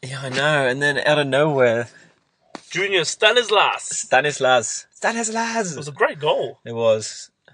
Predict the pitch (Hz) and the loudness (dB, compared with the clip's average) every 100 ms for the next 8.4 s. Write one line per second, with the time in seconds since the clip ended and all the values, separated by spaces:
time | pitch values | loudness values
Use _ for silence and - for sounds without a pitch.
0 | _ - 156 151 - _ - 135 170 151 | _ -12 -2 -2 -4 _ -16 -14 -10 -6
1 | 131 120 _ _ _ 127 117 113 110 107 | -6 -6 _ _ _ -14 -10 -8 -8 -12
2 | _ _ _ _ 123 123 117 107 117 104 | _ _ _ _ -4 -4 -4 -4 -4 -6
3 | - _ _ _ _ - 127 110 110 - | -14 _ _ _ _ -10 -6 -6 -10 -16
4 | _ - 120 117 - 127 123 - 113 113 | _ -2 0 0 -4 -4 -2 -6 -6 -6
5 | - 117 98 87 101 117 120 127 135 139 | -2 -2 -2 -4 -10 -16 -8 -6 -2 -4
6 | 107 104 _ _ 170 185 147 - 143 107 | -4 -10 _ _ -4 -2 -2 -6 -6 -6
7 | 123 - 123 117 120 123 - 120 113 117 | -8 -10 -8 -8 -8 -12 -10 -10 -10 -10
8 | 104 - 117 113 | -10 -12 -18 -8